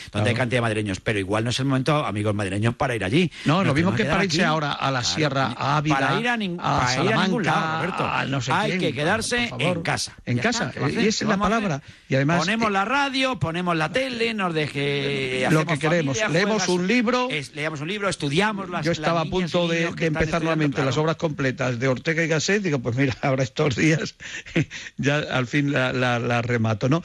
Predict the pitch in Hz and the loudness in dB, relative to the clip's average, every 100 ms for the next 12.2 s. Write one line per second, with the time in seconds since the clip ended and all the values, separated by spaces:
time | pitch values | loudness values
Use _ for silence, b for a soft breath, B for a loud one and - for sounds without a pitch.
0 | B B - 156 156 - - 147 131 165 | B B -2 0 0 -2 0 0 -2 0
1 | 143 143 - - - 147 143 135 - - | 0 0 -4 -10 -4 0 2 0 -2 0
2 | 139 131 139 143 135 135 139 131 131 113 | 2 4 4 4 4 2 4 4 2 -2
3 | - _ _ _ - - - 131 160 175 | -8 _ _ _ -20 -8 0 0 2 0
4 | - 117 117 110 120 113 147 123 123 123 | -2 -2 0 0 0 -2 -2 -4 -2 -2
5 | 113 104 101 110 147 - 107 123 127 123 | -2 -2 -2 -2 -2 -2 -4 -2 0 0
6 | 120 127 120 127 123 123 151 143 117 - | 0 -2 -2 0 2 4 4 2 -2 -2
7 | 165 151 175 160 160 170 190 175 165 170 | 0 2 2 2 2 2 2 2 0 0
8 | 165 156 180 180 170 139 135 156 156 156 | 2 2 2 2 0 -4 -4 0 2 2
9 | 156 - - B B 120 135 139 - 139 | 2 -2 -10 B B -2 2 0 0 0
10 | 139 135 139 120 131 127 127 117 123 123 | 0 0 0 -2 0 2 2 0 0 0
11 | 120 113 120 123 120 113 127 120 117 113 | -2 -2 -2 -2 -2 -2 -2 0 0 0
12 | 139 | 0